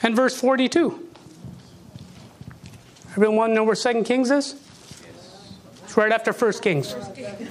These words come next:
Speaker 2: Now it's easy.
Speaker 1: Before Chronicles. <laughs> Second Kings four forty-two. "And there came a man from Baal Shalisha and brought the man of God bread of the first fruits."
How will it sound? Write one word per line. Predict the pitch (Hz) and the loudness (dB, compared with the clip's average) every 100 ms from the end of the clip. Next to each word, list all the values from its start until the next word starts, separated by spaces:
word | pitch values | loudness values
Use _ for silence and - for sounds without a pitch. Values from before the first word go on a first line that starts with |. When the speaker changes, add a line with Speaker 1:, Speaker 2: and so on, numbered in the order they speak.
| - - 190 | -2 -2 -8
Speaker 2:
Now | 185 - - - 131 135 135 123 - 247 - - - - 127 147 | -6 -6 -6 -8 -6 -8 -8 -8 -8 -12 -12 -14 -16 -16 -12 -12
it's | - | -12
easy. | 139 127 120 - - - - - 120 - - - - | -12 -12 -14 -16 -20 -20 -20 -18 -16 -14 -14 -2 0
Speaker 1:
Before | 202 233 226 | 2 2 0
Chronicles. | 240 196 196 190 196 - - - 190 - - - - - - - - - | 0 0 0 -2 -4 -6 -12 -10 -10 -12 -20 -20 -20 -20 -20 -20 -20 -16
<laughs> | - - - - - - - - - - - - - - - - - - - - - - - | -10 -8 -8 -10 -16 -20 -20 -20 -20 -20 -20 -20 -20 -20 -20 -20 -20 -20 -20 -20 -20 -20 -8
Second | - - 294 | 0 2 4
Kings | 311 277 | 4 4
four | 294 277 | 4 2
forty-two. | - 262 247 226 214 143 - - - - | 4 2 2 2 0 0 -10 -20 -6 0
"And | 214 | 0
there | 226 | 2
came | 320 294 | 2 4
a | |
man | 226 226 240 254 | 4 2 0 0
from | 220 180 | 0 2
Baal | 208 226 | 2 2
Shalisha | 220 220 208 226 - 160 185 - - - - - | 2 2 2 2 2 0 -2 -6 -18 -18 -14 -4
and | 214 190 | -2 2
brought | 208 262 226 | 2 2 2
the | |
man | 196 208 220 | 2 2 2
of | 226 175 | 0 0
God | 208 170 143 139 | 2 2 -2 2
bread | 175 208 170 147 | 2 4 2 0
of | 175 | 0
the | 185 | -2
first | - 311 - | 0 0 0
fruits." | - 147 - - | -2 -2 -4 -10